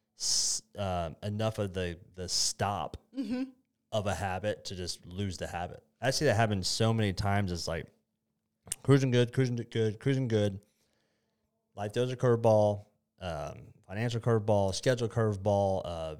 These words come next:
Speaker 1: a health curveball, some, uh, uh, uh, uh, professional
Speaker 2: Mm-hmm.
Speaker 1: curveball. Something gets thrown in which something gets, has to be navigated. And instead of navigating it with this,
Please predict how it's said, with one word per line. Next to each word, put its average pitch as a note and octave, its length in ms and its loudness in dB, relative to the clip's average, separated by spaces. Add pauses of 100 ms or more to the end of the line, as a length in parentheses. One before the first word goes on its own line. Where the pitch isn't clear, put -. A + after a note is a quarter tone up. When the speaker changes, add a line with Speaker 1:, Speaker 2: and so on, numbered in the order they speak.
Speaker 1:
a E2+ 80 -12
health C3 380 -6
curveball, G2+ 720 0
some, G#3+ 440 -4
uh, F2 220 -6
uh, E2 140 -4 (140)
uh, D#2+ 160 -10 (200)
uh, D#2 200 -12 (640)
professional G#2+ 760 -2 (160)
Speaker 2:
Mm-hmm. C#4 260 -6 (320)
Speaker 1:
curveball. A2+ 420 0
Something E3+ 400 0
gets D#3 160 0
thrown A#2+ 280 2
in G#2+ 60 -2
which G#2 140 -2
something A2+ 420 -2
gets, - 320 -4 (560)
has A2 180 -4
to G2 60 -10
be G2+ 80 -6
navigated. A#2 720 -2 (1080)
And G2+ 120 -4
instead A2 300 2
of G#2 60 2
navigating G#2+ 960 4
it F#2+ 180 -2
with G#2 320 0
this, G#2 460 0